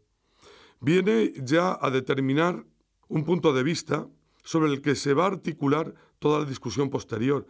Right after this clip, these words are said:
y que Aristóteles lo está heredando del discurso socrático, del discurso platónico también.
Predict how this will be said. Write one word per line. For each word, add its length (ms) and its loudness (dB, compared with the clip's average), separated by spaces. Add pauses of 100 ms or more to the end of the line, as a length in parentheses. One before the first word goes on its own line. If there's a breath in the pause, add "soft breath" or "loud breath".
(340 soft breath)
y 100 -2
que 240 2
Aristóteles 500 -2
lo 80 -2
está 220 -2
heredando 560 0 (320 soft breath)
del 180 0
discurso 400 -4
socrático, 480 -2
del 160 0
discurso 400 -14
platónico 520 -4
también. 440 -8